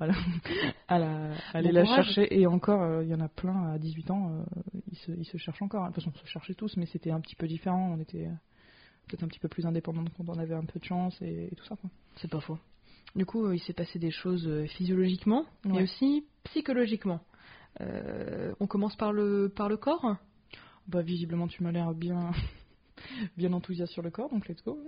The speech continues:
Speaker 2: Il s'est passé des trucs.
Speaker 1: Oh mon Dieu.
Speaker 2: Dans les grandes thématiques chez moi,
Speaker 1: Allez.
Speaker 2: il y en a pas beaucoup, hein.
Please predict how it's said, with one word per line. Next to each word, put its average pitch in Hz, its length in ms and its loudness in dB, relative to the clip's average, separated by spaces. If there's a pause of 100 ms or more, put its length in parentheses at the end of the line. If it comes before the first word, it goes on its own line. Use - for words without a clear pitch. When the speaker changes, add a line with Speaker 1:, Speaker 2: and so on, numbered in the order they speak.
(420)
Speaker 2:
Il - 60 -20
s'est 170 80 -2
passé 156 220 -4
des 139 80 -4
trucs. - 340 -10 (320)
Speaker 1:
Oh 208 100 6
mon 156 220 2
Dieu. 175 440 4 (440)
Speaker 2:
Dans 185 100 -2
les 190 80 4
grandes 262 200 2
thématiques 233 400 2
chez - 120 0
moi, 202 320 2
Speaker 1:
Allez. 185 220 4 (500)
Speaker 2:
il - 40 -4
y 196 40 2
en 196 60 6
a 190 100 4
pas 226 160 2
beaucoup, 226 440 0 (100)
hein. 214 260 -2